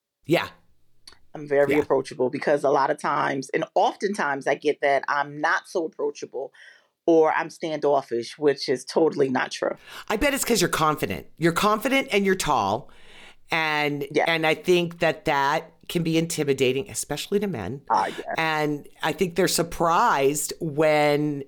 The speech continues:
Speaker 1: you're then end up being so approachable, right?
Speaker 2: Yes, correct. And
Speaker 1: Yeah.
Speaker 2: I'm shy.
Speaker 1: <laughs> A shyly approachable
Speaker 2: Yes, shy.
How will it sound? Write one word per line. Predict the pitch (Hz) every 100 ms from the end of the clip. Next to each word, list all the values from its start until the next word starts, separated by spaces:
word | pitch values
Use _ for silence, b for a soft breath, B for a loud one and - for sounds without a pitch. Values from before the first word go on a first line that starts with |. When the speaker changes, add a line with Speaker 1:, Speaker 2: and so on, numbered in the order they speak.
| _ _ _ _
Speaker 1:
you're | - 160 175
then | 156 135 151 143
end | 151 135
up | -
being | 135 120
so | - 95
approachable, | - 117 113 - 71
right? | 76 85 85 - b b
Speaker 2:
Yes, | 170 123 -
correct. | - - 131 - _ _ b b
And | 233
Speaker 1:
Yeah. | 311
Speaker 2:
I'm | 302
shy. | - 269 240 427 466 135 110 _ _ _ _ _ _ _ -
Speaker 1:
<laughs> | - - 427 508 571 587 - - 320 - - 302 B B
A | -
shyly | - 202 247 262 240
approachable | 160 165 - 170 170 139 110 101 -
Speaker 2:
Yes, | 185 196 294 494 285
shy. | - 247